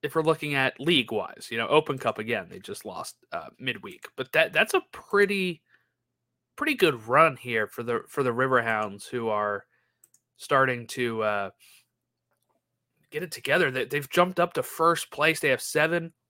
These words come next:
wins, five draws, two losses. They're scoring twenty goals, only giving up eleven on the season. Nine, you know, nine goal differential. Look at the difference between that and Charleston. Charleston is somehow in, uh, second place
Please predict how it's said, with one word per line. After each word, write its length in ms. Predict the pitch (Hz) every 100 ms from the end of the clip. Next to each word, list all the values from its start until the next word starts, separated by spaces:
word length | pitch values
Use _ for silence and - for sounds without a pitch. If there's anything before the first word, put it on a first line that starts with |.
| _ -
wins, 540 | 131 151 156 160 151
five 580 | - 131 143 151 156 139 -
draws, 600 | 131 147 147 147 143 -
two 360 | - 147 156
losses. 560 | 143 131 131 135 - 135
They're 100 | 131
scoring 340 | - 180 170 139
twenty 300 | - 156 160
goals, 440 | 139 131 143 143 - _ _
only 220 | 131 165 156
giving 260 | 160 151
up 120 | 147
eleven 380 | 131 123 135 147
on 140 | 139 127
the 60 |
season. 360 | - 127 127 135 - - - - _ _ -
Nine, 400 | 143 160 175 165 _ _ _ _ _
you 100 | 147
know, 100 | 131
nine 240 | 139 143
goal 200 | 131 139
differential. 420 | 143 151 151 180
Look 180 | 220 277
at 100 | 403
the 80 | 240
difference 560 | 180 165 - 123 - -
between 320 | 143 165 151
that 180 | 156 139
and 80 |
Charleston. 480 | 135 139 135 - 107
Charleston 400 | - 190 - 359
is 140 | 311 -
somehow 500 | 190 185 180 165 160
in, 320 | 143 139 135 120
uh, 460 | 131 123 120 117
second 800 | - - - - - 220 311 269 -
place 520 | - 95 - -